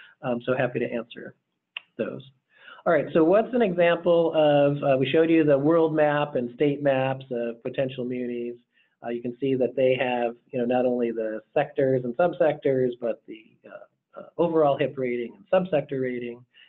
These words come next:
These stretch up to eighty-six percent. Uh, Norway was in the news last week, um, so you can see that that actually is the highest rated country according to the hip index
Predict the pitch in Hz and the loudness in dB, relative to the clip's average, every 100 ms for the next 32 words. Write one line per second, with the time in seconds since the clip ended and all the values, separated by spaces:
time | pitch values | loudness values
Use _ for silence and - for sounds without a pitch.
0 | _ 151 151 143 120 127 - 127 117 - | _ 0 2 0 2 2 0 -4 -4 -2
1 | 196 190 196 180 180 160 156 151 - - | -4 -2 -4 -2 2 2 2 -2 -12 -10
2 | 110 110 - _ _ 135 139 143 139 135 | -8 -10 -14 _ _ 0 2 4 4 4
3 | 127 123 123 208 196 202 190 190 185 175 | 2 0 0 2 4 4 4 2 2 2
4 | 170 - 151 143 131 131 127 123 123 120 | 0 -8 -4 -2 -2 -4 -6 -8 -10 -10
5 | 123 117 131 131 123 120 - 160 180 175 | -8 -8 -4 -2 -4 -6 -2 2 4 4
6 | 151 139 135 135 139 135 135 135 131 135 | 2 0 0 -2 -2 -2 -2 -4 -4 -4
7 | 127 131 _ - _ _ 127 120 131 123 | -6 -6 _ -20 _ _ -12 -2 0 0
8 | 123 120 127 120 120 131 127 123 123 120 | -2 -6 -6 -2 -2 -2 0 2 2 2
9 | 120 | -2